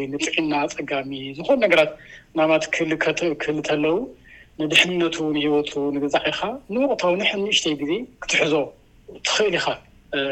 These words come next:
ክትኸልኽሎ ኣይትኽእል እዩ። ትሕዞ ግን ትኽእል ኢኻ ካብ ዓዲ ውሽጢ ጌርካ ማለት እዩ። ካብ ወፃኢ ግን፣ እ፣ ሓደ ዜጋ ክትንቀሳቐስ ኣይትኽእል እዩ። ብፍላይ ካብ ወፃኢ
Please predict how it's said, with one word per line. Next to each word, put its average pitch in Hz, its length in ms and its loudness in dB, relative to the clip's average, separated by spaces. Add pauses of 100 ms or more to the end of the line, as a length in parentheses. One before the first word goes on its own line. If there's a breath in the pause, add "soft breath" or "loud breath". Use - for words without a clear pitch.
ክትኸልኽሎ 180 460 2
ኣይትኽእል 180 420 2
እዩ። 139 100 -8 (160)
ትሕዞ - 280 2
ግን 202 160 0
ትኽእል 180 220 -2
ኢኻ 156 140 -6
ካብ 131 180 -4
ዓዲ 139 220 -8
ውሽጢ 139 240 -4
ጌርካ 143 280 -4
ማለት - 260 -4
እዩ። - 80 -20 (580 loud breath)
ካብ 170 200 4
ወፃኢ 196 460 6
ግን፣ 170 240 2 (680 loud breath)
እ፣ 165 120 4 (640)
ሓደ 170 320 6
ዜጋ 165 240 4 (220)
ክትንቀሳቐስ 190 600 -4
ኣይትኽእል 151 320 -4
እዩ። 143 80 -4
ብፍላይ 180 380 2
ካብ 165 220 0
ወፃኢ 160 320 2